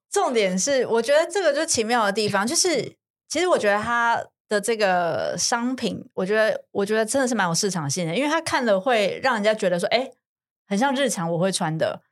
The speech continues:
但是不是，我不是说我会穿啦，因为，但我可以看得出来，那好像就是 Gen Z 或是年轻世代的族群会喜欢的穿搭。然后他，我那时候在看秀品的时候，他就有提到说，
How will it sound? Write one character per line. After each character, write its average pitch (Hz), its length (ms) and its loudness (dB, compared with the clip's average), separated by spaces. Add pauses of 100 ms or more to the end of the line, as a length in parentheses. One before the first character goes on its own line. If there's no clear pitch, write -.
(160)
但 330 100 2
是 359 80 0
不 - 80 -2
是， 359 120 2
我 226 120 4
不 220 80 2
是 302 60 2
说 339 140 0
我 294 200 2
会 226 140 2
穿 202 240 -2
啦， 185 160 2
因 285 60 0
为， 339 100 0
但 349 120 0
我 247 140 2
可 247 140 -2
以 247 60 0
看 247 160 -2
得 214 60 0
出 226 80 -2
来， 226 100 0
那 247 100 0
好 254 60 -2
像 185 160 0
就 214 100 -4
是 220 120 -4
Gen 190 380 -2
Z 190 200 -2
或 220 120 -2
是 226 100 -2
年 180 200 -2
轻 196 160 -2
世 196 160 -2
代 185 160 2
的 165 80 -2
族 156 160 -6
群 160 160 -8
会 226 120 -2
喜 156 260 -2
欢 165 120 -2
的 165 120 -4
穿 147 260 -8
搭。 60 260 -4 (380)
然 233 100 0
后 294 60 2
他， 294 340 -2
我 196 140 -2
那 247 80 0
时 277 80 0
候 269 60 2
在 262 80 0
看 262 180 -2
秀 247 160 0
品 196 140 -4
的 160 100 -4
时 190 80 -4
候， 196 80 0
他 220 160 -2
就 233 80 -2
有 202 80 0
提 175 160 -6
到 175 200 0
说， 175 360 -4